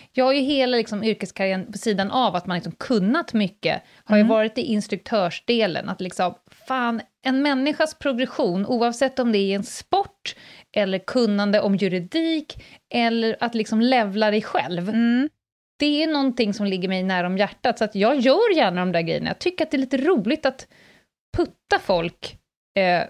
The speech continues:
Speaker 2: Mm.
Speaker 1: framför mig åt det hållet som de vill. Jag
Speaker 2: Ja.
Speaker 1: sätter ju inte ut något mål, men vilket hå-, vart vill du? Vad är ditt mål?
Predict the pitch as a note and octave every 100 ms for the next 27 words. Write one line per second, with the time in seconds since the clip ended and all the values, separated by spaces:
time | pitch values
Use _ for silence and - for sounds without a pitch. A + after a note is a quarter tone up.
0 | - A#3+ C4+ D4 F4 - - B3 G3 F3
1 | - G3 F#3+ F3+ - A3 B3 A#3 A#3 G#3+
2 | G#3 - A3+ F3+ A3 A3 G#3 G#3 F#4 -
3 | F#3+ F#3 - F#3 A3+ B3+ D4 C#4+ - A3+
4 | F#3 F3 D#3 F3+ E3+ E3+ G#3 A3+ A3+ B3
5 | B3+ B3+ B3 - - - C4+ C4+ D4+ F#4
6 | C4+ G3+ C4 C#4 C#4 D4 E4 F3+